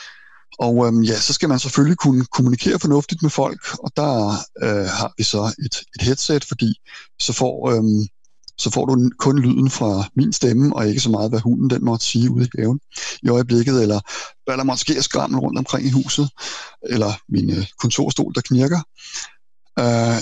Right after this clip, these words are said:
et godt headset er, er ret vigtigt, og så, øhm, ja, det, så, så tror jeg, så er man sådan set op at køre. Så det vil sige, at hardwaren koster femten tusind eller sådan noget, og så et, et ekstra værelse koster jo en formue i Københavnsområdet, men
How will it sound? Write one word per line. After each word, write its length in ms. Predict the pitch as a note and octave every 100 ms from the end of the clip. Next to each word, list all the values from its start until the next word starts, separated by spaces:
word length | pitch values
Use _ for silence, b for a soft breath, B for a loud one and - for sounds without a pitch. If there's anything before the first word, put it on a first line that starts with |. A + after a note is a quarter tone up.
| C#3+
et 60 | -
godt 200 | D#3 E3
headset 480 | E3+ - F3 E3 - -
er, 120 | C3+ -
er 100 | C3
ret 220 | B2 C#3+ C#3+
vigtigt, 320 | C#3+ - D3+
og 120 | -
så, 460 | - D3 B2+ A2+ - C3
øhm, 360 | A2 G#2 G#2 G#2+ G2 _ _ - - - - - - - - - - - -
ja, 60 | C#3 - -
det, 180 | G#3 -
så, 140 | G#3
så 100 | -
tror 220 | G#3 - -
jeg, 80 |
så 100 | -
er 40 | G#3+
man 140 | F#3+
sådan 140 | E3+ G3
set 180 | G3+
op 160 | D3 E3
at 60 | -
køre. 340 | C3 D3+ F3
Så 120 | E3
det 120 | D3
vil 80 | D3
sige, 240 | - D3+ D3 B B B B - -
at 100 | A#2
hardwaren 460 | A#2+ G3 G#3+ C#3
koster 540 | - B2 - C#3+ C3 - _ _ - - -
femten 300 | - C4 D3+
tusind 360 | D3 D3 - C#3
eller 100 | C3
sådan 140 | - B2+
noget, 160 | -
og 100 | B2
så 160 | - D#3
et, 160 | C3+ A#2+
et 120 | B2
ekstra 260 | C#3+ - C#3+
værelse 380 | A2 A#2+ C3+
koster 340 | C3 A#2 A#2+ D3
jo 160 | A#2+
en 120 | A2 G#2+
formue 640 | - - D3+ F3 C#3 C3
i 40 |
Københavnsområdet, 800 | - A#2 A2+ - B2 A2+ A2 A2
men 200 | A2